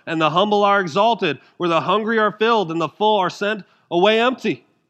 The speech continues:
Now, don't miss this. Those who seek in this life to be first place will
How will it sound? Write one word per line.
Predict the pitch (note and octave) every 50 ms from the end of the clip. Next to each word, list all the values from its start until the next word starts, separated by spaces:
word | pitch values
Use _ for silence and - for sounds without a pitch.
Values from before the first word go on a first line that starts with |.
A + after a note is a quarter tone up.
| _ _ _ _ _ _ _ _ _ _ _ _ _ -
Now, | F#3+
don't | F3+ A3 C4+ D4 C4
miss | C#4+ D#4 D4 -
this. | A#3 G3+ D3 A2+ G#2 - - - _ _ _ _ _ _ _ _ _
Those | _ B2+ C#3+ F3 G#3+ B3 C4 D4 D4 D4+ C4+ -
who | - G#3 A3+ G#3+
seek | - - - - A#3 C4+ C#4 C4 - -
in | - G#3+ G#3+ G#3
this | G#3 G3+ F#3+ - -
life | F#3 G3+ G#3+ A3+ B3 B3+ A#3+ - -
to | - F#3+
be | F#3 G#3 F#3
first | - G3+ F#3+ F3+ D#3+ -
place | - - G#3 A3 A#3 A3+ G#3+ -
will | F#3+ F3 E3